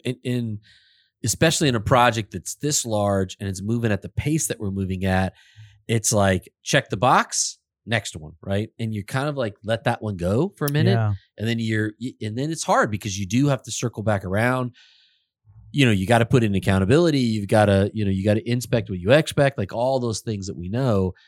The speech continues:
Speaker 1: But as, as <laughs> fast as we're moving, it's hard to get back around to that stuff.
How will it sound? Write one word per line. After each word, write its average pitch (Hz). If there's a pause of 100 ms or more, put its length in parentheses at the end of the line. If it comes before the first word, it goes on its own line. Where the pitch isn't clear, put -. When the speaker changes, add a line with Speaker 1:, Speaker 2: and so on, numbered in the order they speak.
(340)
Speaker 1:
But 95 (840)
as, 104
as 107 (100)
<laughs> -
fast 139
as 127
we're 131
moving, 123
it's -
hard 113
to 98
get 95
back 90
around 101
to 101
that -
stuff. -